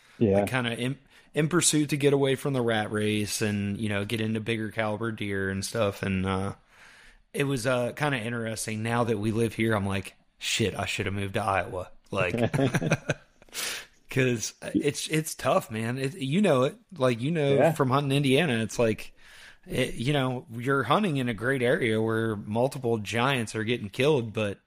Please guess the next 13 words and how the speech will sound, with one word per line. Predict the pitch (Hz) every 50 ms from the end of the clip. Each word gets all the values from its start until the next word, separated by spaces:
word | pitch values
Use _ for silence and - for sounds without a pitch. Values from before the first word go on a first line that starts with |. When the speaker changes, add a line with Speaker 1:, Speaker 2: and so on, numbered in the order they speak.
| _ _ - - - - - - _ _ _ _
Speaker 2:
are | - 127 123
you | 110 104 123 131
finding | 117 - - 117 107 113 117 123 131 139
'em | 143 143
every | 143 151 151 160 156 156
year? | 170 180 185 208 208 185 - _ _
You | - - 113
know, | 113 110 104 104 110 113 117
and, | 113 107 107 101 -
and |
Speaker 1:
Exactly. | - 107 104 104 104 107 107 104 92 95
Speaker 2:
it's, | 113 113 - - - -
uh, | 113 107 110 107 107 101 95